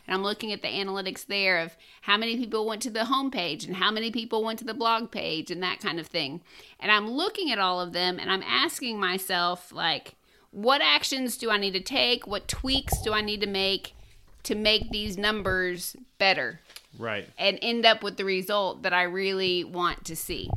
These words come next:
Speaker 2: Yes.
Speaker 1: So that's kind of what we're talking about. And we look at metrics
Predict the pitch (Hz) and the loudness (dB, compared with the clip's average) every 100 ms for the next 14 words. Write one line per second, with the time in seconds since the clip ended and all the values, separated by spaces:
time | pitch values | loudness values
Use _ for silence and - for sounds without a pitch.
0 | 113 107 95 - - - - - - - | -4 -4 -6 -8 -12 -14 -18 -20 -20 -10
1 | - 240 302 294 311 294 262 233 202 196 | -2 4 4 2 2 2 2 0 -2 2
2 | 196 196 165 156 120 214 277 349 453 370 | 4 2 0 0 0 0 -2 -2 -2 2
3 | 247 139 226 233 - 220 - | 0 4 4 4 2 0 0